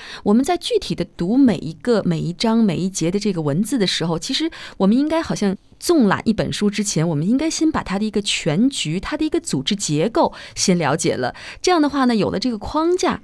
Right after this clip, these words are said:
具体的内容呢就更容易学习了，是这样吗？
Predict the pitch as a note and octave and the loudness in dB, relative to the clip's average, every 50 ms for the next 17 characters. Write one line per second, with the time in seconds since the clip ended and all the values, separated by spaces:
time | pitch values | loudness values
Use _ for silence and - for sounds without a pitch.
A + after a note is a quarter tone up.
0 | - - - C#4 B3+ - F#3 D3 D#3 E3+ F#3+ F3+ D#3+ D3+ C#3+ D3 D3+ D#3 D3+ G3 | -10 -4 -2 -2 0 0 0 0 0 2 2 2 2 0 0 -2 -2 -2 -2 -2
1 | G3+ D#4 D4+ B3+ G3 C#3+ D3 D#3+ E3+ - - - C3+ C#3+ - - C#3 B2 B2 D3 | 0 2 4 4 4 2 2 0 -2 -4 -2 -4 -4 -4 -2 -4 -4 -4 -2 -2
2 | - - D#3 D#3+ D#3 C3 C#3 - - - C#3+ - | -4 -4 -4 -2 -4 -4 -4 -6 -8 -8 -10 -12